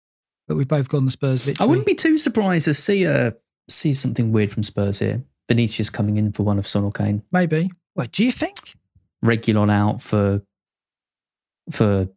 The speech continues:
Speaker 2: Tanganga or, or, or, I don't know, just, just something. I mean, Southampton, <sighs> I, I would think Mourinho's gonna look at that and think we should win this game with,
Speaker 1: Do you
Speaker 2: without,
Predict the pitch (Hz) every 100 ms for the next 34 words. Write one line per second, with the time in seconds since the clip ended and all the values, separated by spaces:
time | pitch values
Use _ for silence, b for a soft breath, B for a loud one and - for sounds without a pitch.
0 | - - 107 101 98 101 101 101 101 101
1 | _ - - 127 107 - 113 131 165 175
2 | 143 120 127 - - 139 - 143 131 139
3 | 156 - 185 202 185 175 156 143 135 _
4 | _ _ - 117 B B B - - 165
5 | 170 165 160 - 160 127 139 127 123 117
6 | 131 135 104 95 110 127 120 117 117 123
7 | 110 - 110 104 127 - _ _ _ _
8 | _ - 107 110 113 107 98